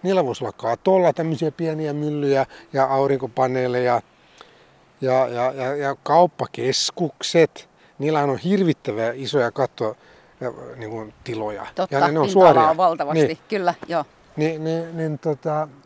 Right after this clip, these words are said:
Speaker 2: Ja,
Speaker 1: että
Speaker 2: ja myös sähkönkulutus on
Speaker 1: Niin,
Speaker 2: ihan
Speaker 1: niin,
Speaker 2: hirmuinen
Speaker 1: joo.
Speaker 2: kauppakeskuksilla.
Speaker 1: Joo. Että kyllä, kyllä tää mä näin ihan uskomattomia mahdollisuuksia tän kanssa.
Speaker 2: No mutta siis vähän alle kaksikymmentäviisituhatta euroa.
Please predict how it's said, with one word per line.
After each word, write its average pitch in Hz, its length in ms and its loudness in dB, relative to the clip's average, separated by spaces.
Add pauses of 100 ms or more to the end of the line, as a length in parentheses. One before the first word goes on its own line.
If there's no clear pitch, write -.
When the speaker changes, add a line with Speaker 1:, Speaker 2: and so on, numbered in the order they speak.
Speaker 2:
Ja, 156 100 -4
Speaker 1:
että - 160 -4
Speaker 2:
ja 196 120 2
myös 202 260 -4
sähkönkulutus 151 680 -6
on 165 60 0
Speaker 1:
Niin, 175 80 4
Speaker 2:
ihan 160 160 0
Speaker 1:
niin, 175 120 -4
Speaker 2:
hirmuinen 147 400 2
Speaker 1:
joo. 185 120 4
Speaker 2:
kauppakeskuksilla. - 680 -4
Speaker 1:
Joo. - 80 -10 (1040)
Että 147 200 -2
kyllä, 170 320 -2 (120)
kyllä 156 140 -2
tää 160 340 4
mä 147 180 -6
näin 143 480 -2 (600)
ihan 135 340 0 (200)
uskomattomia 131 720 -4
mahdollisuuksia 104 600 -12
tän 107 160 -20
kanssa. - 280 -20 (720)
Speaker 2:
No 240 100 2
mutta 247 240 0
siis 196 240 -4 (400)
vähän 226 220 -2
alle 175 140 -4
kaksikymmentäviisituhatta - 1120 -12
euroa. 156 460 -4